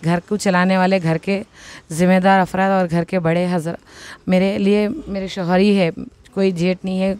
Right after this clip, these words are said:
देवरा उल्ला सब छोटे-छोटे है ब-, अभी।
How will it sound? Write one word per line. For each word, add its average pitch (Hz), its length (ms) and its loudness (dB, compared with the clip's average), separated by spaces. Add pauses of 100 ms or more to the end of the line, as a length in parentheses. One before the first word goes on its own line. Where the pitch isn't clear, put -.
देवरा 180 420 2
उल्ला 185 220 0
सब 202 240 -2
छोटे-छोटे 180 520 -4
है 180 180 -2
ब-, 151 100 -6
अभी। 151 500 -6